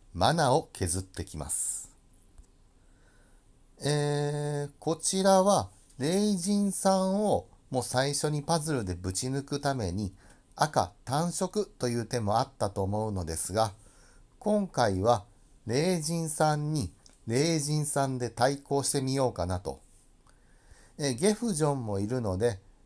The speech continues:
ミニオン使いは良くないのかもしれませんが、ちょっと対抗意識を燃やして、霊人さんに霊人さんをぶつける作戦です。また、相手の霊人を止めるために、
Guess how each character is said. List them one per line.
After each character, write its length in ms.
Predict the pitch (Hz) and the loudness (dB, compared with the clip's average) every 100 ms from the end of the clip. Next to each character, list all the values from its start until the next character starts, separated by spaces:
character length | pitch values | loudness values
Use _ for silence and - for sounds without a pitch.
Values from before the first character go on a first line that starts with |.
| _ | _
ミ 200 | 117 127 | -10 -6
ニ 200 | 175 190 | -2 0
オ 100 | 202 | 0
ン 80 | 202 | 0
使 300 | 190 - 180 | -4 0 2
い 80 | 160 | 2
は 100 | 139 | 2
良 140 | 151 | 0
く 160 | 175 160 | -2 -4
な 160 | 156 190 | -2 0
い 80 | |
の 140 | 165 156 | -2 -2
か 120 | 143 | -2
も 120 | 135 | -2
し 160 | 127 147 | -4 -4
れ 120 | 151 | -2
ま 140 | 151 | -2
せ 240 | 147 160 151 | -2 -2 -4
ん 80 | 135 | 0
が、 220 | 147 160 - - - | 0 0 -10 -20 -6
ち 100 | 220 | -4
ょ 20 | |
っ 100 | 214 | -4
と 140 | - | -4
対 280 | 117 139 147 | 0 0 0
抗 260 | 143 147 151 | -2 0 2
意 40 | |
識 300 | 147 - 113 | 0 -4 -2
を 80 | 90 | -2
燃 220 | 80 90 | -2 -2
や 100 | 101 | -2
し 140 | 95 - | -4 -2
て、 240 | 127 - - - - - | -2 -4 -18 -20 -20 -4
霊 360 | 113 147 151 139 | 0 2 2 -2
人 300 | 139 139 135 | -2 -4 -2
さ 240 | - 135 | -2 -2
ん 140 | 135 | -2
に 160 | 156 - - - | -6 -8 -16 -4
霊 320 | 104 127 127 | 0 2 2
人 300 | 113 123 120 | 0 -4 -4
さ 180 | - 120 | -2 0
ん 100 | 123 | 0
を 140 | 180 - | -2 -4
ぶ 160 | 90 92 | -6 -4
つ 140 | - | -4
け 160 | - 156 | -2 -4
る 100 | - | -4
作 260 | - 87 - | -6 -6 -6
戦 260 | - 78 | -6 -6
で 120 | 73 69 | -8 -8
す。 280 | - - _ - _ _ _ - | -10 -12 _ -20 _ _ _ -8
ま 180 | 123 139 | -4 0
た、 240 | 190 185 - _ - | 2 0 -2 _ -2
相 300 | 110 139 156 | 2 4 2
手 140 | 160 | -2
の 140 | 156 151 | -2 0
霊 300 | 143 147 139 | 0 0 -2
人 320 | 135 139 135 | -4 -4 -4
を 60 | |
止 160 | 123 110 | -4 -4
め 140 | 123 | -2
る 120 | 151 156 | -2 -2
た 160 | 165 | -4
め 160 | 156 135 | -2 -2
に、 200 | 160 | -4